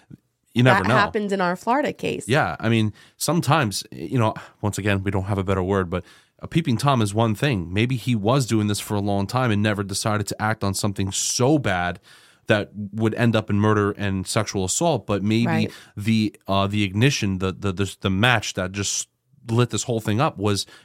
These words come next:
Speaker 1: maybe she rejected him pa-, in a, like, a passerby kind of thing. You
Speaker 2: Right.
Speaker 1: never know.
Speaker 2: It could have been any kind of interaction. And the detectives were kind of thinking that too. Like, had,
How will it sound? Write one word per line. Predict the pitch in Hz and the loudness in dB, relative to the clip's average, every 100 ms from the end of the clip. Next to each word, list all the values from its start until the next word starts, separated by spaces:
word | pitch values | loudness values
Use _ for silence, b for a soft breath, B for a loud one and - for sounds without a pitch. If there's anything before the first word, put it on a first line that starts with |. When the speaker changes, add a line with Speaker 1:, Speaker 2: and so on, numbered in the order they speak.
| - | -2
Speaker 1:
maybe | 107 113 123 | -2 0 -4
she | - 113 | -4 0
rejected | 117 110 120 127 98 | 0 0 0 -2 0
him | 117 113 | 2 2
pa-, | - 113 - | 0 -6 -2
in | 110 | 0
a, | 107 | 0
like, | 101 101 | 0 -4
a | |
passerby | - 156 165 113 95 92 | -2 -2 0 0 0 -2
kind | 87 98 92 | -2 -2 -2
of | |
thing. | - 87 82 b b b b | -4 -6 -6 b b b b
You | 113 | 4
Speaker 2:
Right. | 120 | 4
Speaker 1:
never | 113 107 | 4 2
know. | 107 85 - _ _ _ _ _ _ _ _ B B - | 0 0 -8 _ _ _ _ _ _ _ _ B B -2
Speaker 2:
It | 202 | -2
could | - 277 285 | 0 0 0
have | 285 269 190 | 0 -2 0
been | 185 180 175 - | -2 -2 -4 -4
any | 170 165 160 | -2 -4 -4
kind | 165 160 | -2 -2
of | 151 | -2
interaction. | 151 151 160 156 156 - 170 165 - b b b b - | -4 -4 -4 -4 -6 -6 -6 -6 -10 b b b b 0
And | 240 | 2
the | 247 | 2
detectives | 262 311 320 320 277 | 0 0 -2 -4 -6
were | 233 | -2
kind | 220 185 | 0 -2
of | - | -4
thinking | 180 180 175 | -4 -2 -2
that | 139 - | -2 -4
too. | 175 160 | -6 -4
Like, | - 143 - b b b b b | -4 -6 -10 b b b b b
had, | - 220 220 | 0 2 2